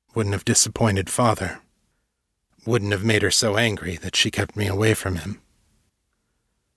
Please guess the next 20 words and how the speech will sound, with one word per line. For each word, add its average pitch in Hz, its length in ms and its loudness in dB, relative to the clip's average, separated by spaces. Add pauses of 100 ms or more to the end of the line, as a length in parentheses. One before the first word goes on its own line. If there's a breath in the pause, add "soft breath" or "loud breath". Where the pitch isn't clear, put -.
(240)
"And 127 160 4
what 143 100 4
do 160 60 2
you 165 120 4
think 139 320 0
now?" 113 420 2 (320)
Corinna 95 320 0
asked. 101 580 -2 (1500)
Janus 104 400 4
clenched - 420 0
a 98 40 0
fist. - 580 2 (880)
"I 139 100 2
wouldn't 110 320 2
treat 120 240 0
my 117 160 -2
own 117 220 -2
agents 113 460 -2
that 104 240 -2
callously, 104 720 0